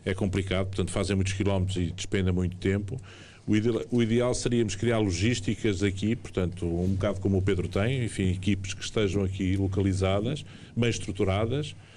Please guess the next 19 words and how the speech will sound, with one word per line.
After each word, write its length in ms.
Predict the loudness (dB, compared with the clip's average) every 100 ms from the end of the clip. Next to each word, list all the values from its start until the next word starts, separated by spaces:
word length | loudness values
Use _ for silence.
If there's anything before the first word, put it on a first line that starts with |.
| -12 -4
e 120 | -2
consigam 540 | 0 0 2 2 2
se-, 220 | 0 -2 0
ter 200 | 0 2
um 140 | 0
serviço 560 | 0 0 2 2 0 -2
de 100 | 0
apoio 340 | 0 0 0
para 160 | 2 0
esses 140 | 0
pilotos 400 | 0 2 2 0
que 100 | -2
venham, 280 | 0 0 -2
que 180 | -4 0
metem-se 420 | 0 2 0 0
no 80 | 0
avião 300 | 2 2 2
ou 340 | 2 2 2
no, 200 | 2 -2